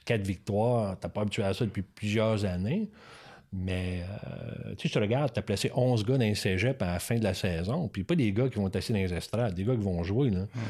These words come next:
Speaker 1: T'as des athlètes quand même d'exception là-dedans. Euh, tu peux pas faire autrement que dire «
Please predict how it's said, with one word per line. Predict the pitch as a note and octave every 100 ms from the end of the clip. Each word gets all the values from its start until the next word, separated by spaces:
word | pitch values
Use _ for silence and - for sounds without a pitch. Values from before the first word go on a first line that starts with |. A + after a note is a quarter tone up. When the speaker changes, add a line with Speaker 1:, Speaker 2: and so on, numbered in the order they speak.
| G2+ -
Speaker 1:
T'as |
des | G#2 G2+ G2+
athlètes | - C3 A2+
quand | G#2 G2
même | A2+
d'exception | G2 - F#2 - A2+ G#2+
là-dedans. | F2 F2+ D3 E3 - - - - -
Euh, | F2+ F#2 F3
tu | -
peux | -
pas | G2+ C#3 B2 A#2 G#2+
faire | F#2+ B2+
autrement | B2 A2+ G#2 A#2+
que |
dire « | F#2+ A2